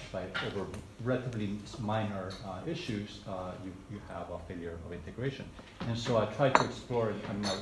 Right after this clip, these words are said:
try to kinda explore some ideas. Um, I'm quite open to criticism because, like, these are just exploratory ideas as to why I think, uh, regional integration,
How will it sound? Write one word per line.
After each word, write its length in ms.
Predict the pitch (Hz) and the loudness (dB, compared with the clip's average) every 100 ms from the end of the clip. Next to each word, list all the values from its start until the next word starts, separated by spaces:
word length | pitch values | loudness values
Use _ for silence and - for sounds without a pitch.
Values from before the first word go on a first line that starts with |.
| - | -2
try 100 | 107 | -4
to 120 | - | -2
kinda 220 | 101 92 92 | -4 -2 -4
explore 340 | - 123 101 | -4 0 0
some 140 | - 127 | 4 4
ideas. 380 | 107 104 110 110 - - - - - | 6 4 2 0 -6 -12 -18 -18 -6
Um, 360 | 107 101 98 101 - | 0 2 2 -2 0
I'm 160 | 131 117 | 0 6
quite 200 | 139 120 | 8 8
open 280 | - 110 - | 6 4 0
to 80 | 107 | -4
criticism 560 | - 120 110 - 104 | 0 0 0 -2 -4
because, 220 | 90 98 - - | -2 -4 -6 -6
like, 160 | 107 | -6
these 320 | 104 95 101 - | -6 -6 -4 -2
are 80 | |
just 160 | 95 - | -2 -4
exploratory 560 | - 120 104 104 101 92 | -4 0 2 0 -4 -4
ideas 300 | 92 92 92 | -4 -6 -8
as 100 | - | -10
to 60 | 98 | -6
why 260 | 92 107 98 | 0 2 2
I 60 | |
think, 320 | 104 95 85 82 - | -2 -4 -8 -8 -10
uh, 60 | 92 85 82 - - - | -10 -10 -12 -14 -16 -4
regional 280 | 110 107 95 | -2 0 -2
integration, 520 | 85 104 95 92 98 | -4 -4 -6 -4 -6